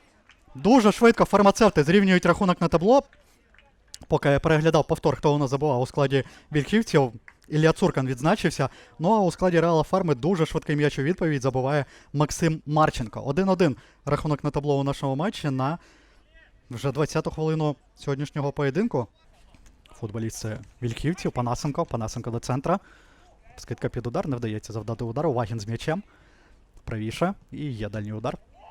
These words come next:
А, потужний, насправді, дальній удар, але, м, ну, навіть не буде повертатися Чернов у гру. Лікар показав, що гравець має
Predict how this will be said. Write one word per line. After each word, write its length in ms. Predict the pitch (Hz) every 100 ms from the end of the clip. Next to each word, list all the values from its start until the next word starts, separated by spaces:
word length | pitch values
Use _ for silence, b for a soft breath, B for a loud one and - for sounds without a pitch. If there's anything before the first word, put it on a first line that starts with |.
| - - _ _ _ - 127
А, 720 | 123 120 127 127 127 127 123 107 _ _ - -
потужний, 400 | 143 143 123 113
насправді, 380 | 120 131 123
дальній 260 | 127 131 131
удар, 260 | 131 233 254
але, 280 | 135 131 185 - - _ _ _ _ _ - 1077 1047 988 _ _ 640 605 _ _ _ _ _ _ _ _ _ _ - 104
м, 580 | 101 101 110 101 98 - - _ _ _ _ _ _ - _ -
ну, 540 | 120 113 117 135 143 135
навіть 320 | 135 131 131
не 60 | 127
буде 200 | 117 110
повертатися 540 | 117 110 113 131 117
Чернов 300 | - 120 120
у 60 | 120
гру. 180 | 143 - b b b b - - - - - - _ -
Лікар 280 | 135 160 151
показав, 440 | 147 135 127 165
що 220 | - - 123
гравець 380 | 117 127 127
має 320 | 139 131 123